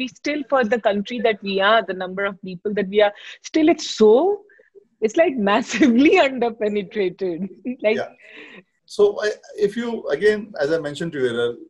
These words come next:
Speaker 2: uh, and this question came somewhere that if you look at, uh, the two years G D P, just point seven three to, no, one lower than, no, I think China and every other place.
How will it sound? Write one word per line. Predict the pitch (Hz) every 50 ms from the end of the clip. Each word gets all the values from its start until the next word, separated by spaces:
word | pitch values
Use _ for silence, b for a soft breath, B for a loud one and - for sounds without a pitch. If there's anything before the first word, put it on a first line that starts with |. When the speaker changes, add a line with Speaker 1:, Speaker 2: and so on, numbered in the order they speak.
| - _ _ -
Speaker 2:
uh, | - - - - _ _ _ _ _ - 131
and | 131 135 139 135 127
this | 127 147 143 -
question | - - 143 135 - 160 160 151 - _ 147
came | 147 147 147 143 135 127 _ _
somewhere | _ - 135 127 131 135 135
that | 139 131 135
if | 135 123
you | 139
look | 131 131 127 -
at, | 143 139 - _ 139
uh, | 127 127 120
the | 127 127
two | 123 _ 156 151
years | 151 147 135
G | 120 131 135
D | 135 147 147
P, | 147 156 139 131 127 - _ _ _ _ _ _ _ _ 131
just | 127 127 -
point | - 131 127 135 139
seven | 135 143 131 135 135 131
three | 135 - 135 139 135 135
to, | 139 131 127
no, | 131 139 143
one | 131 110 120 123 123 131 127
lower | 120 117 120 120 123 127 123
than, | 117 123 123 117
no, | 120 123 151 165 143 123 120 117 113 113
I | 110 107
think | 110 117 117 113 113
China | - 117 117 117 120 120 117 113
and | 113 113 113 110 - 117
every | 107 110 113
other | 113 113 107
place. | - _ - 110 - -